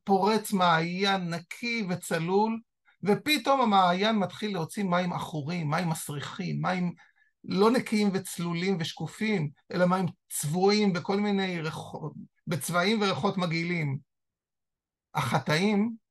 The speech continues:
שגורמים גלות הם הם שמדלחים את המעיין העצמי, והמקור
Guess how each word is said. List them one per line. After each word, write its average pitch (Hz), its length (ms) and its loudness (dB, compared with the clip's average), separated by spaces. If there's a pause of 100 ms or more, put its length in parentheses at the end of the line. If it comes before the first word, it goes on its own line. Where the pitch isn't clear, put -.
(140)
שגורמים 165 600 0
גלות 185 540 0 (320)
הם 190 220 2
הם 220 340 2 (260)
שמדלחים 170 800 0
את - 100 -4
המעיין 170 500 4
העצמי, 147 540 0 (380)
והמקור 220 880 6